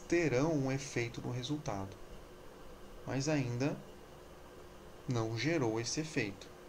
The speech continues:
Ou seja, é, é, esses fluxos de caixa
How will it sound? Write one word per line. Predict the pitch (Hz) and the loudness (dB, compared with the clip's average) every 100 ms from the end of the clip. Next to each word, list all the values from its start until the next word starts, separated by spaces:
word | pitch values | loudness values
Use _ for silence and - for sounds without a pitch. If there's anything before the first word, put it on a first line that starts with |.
| - - | -12 -6
Ou | 123 | -2
seja, | - 107 101 - - - - - - - - - | 0 2 2 0 -2 -8 -8 -10 -12 -14 -12 -6
é, | 107 110 107 - - - - - - | -2 0 -2 -4 -10 -12 -12 -14 -6
é, | 117 113 - | -4 -4 0
esses | 135 139 143 - | 0 2 4 4
fluxos | - - 190 - - 135 107 | 2 2 0 2 0 0 0
de | 110 | -4
caixa | - 104 123 170 156 - | -4 -4 -2 0 2 0